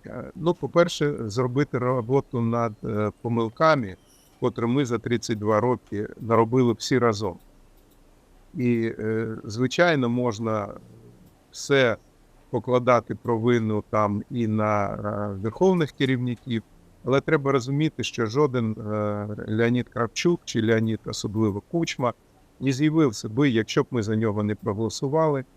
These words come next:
якщо б хтось не сфальсифікував результати виборів, особливо дев'яносто дев'ятого року,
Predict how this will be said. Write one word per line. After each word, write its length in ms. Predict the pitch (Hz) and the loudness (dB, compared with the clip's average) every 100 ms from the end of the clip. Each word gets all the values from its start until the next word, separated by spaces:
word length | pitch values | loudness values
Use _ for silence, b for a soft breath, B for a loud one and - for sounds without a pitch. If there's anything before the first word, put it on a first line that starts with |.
| _ _ _ | _ _ _
якщо 340 | - 131 - 160 | 2 2 4 0
б 80 | - | -2
хтось 500 | - 170 170 - 120 | 0 2 4 0 -4
не 480 | 120 120 117 117 | -2 0 0 -4
сфальсифікував 1080 | - - 110 - 104 107 - 120 123 117 107 - | -8 -6 -6 -6 -8 -6 -2 4 6 4 2 -4
результати 640 | 113 107 110 127 113 117 | -2 -2 2 2 2 0
виборів, 420 | 113 139 117 104 - | 0 0 0 -4 -6
особливо 580 | 117 - 104 123 107 | -10 -8 0 2 2
дев'яносто 480 | 101 110 113 101 - | -2 -2 0 -2 -6
дев'ятого 640 | 98 107 143 170 131 127 120 | -4 2 4 2 -2 -4 -4
року, 300 | 117 - | -6 -10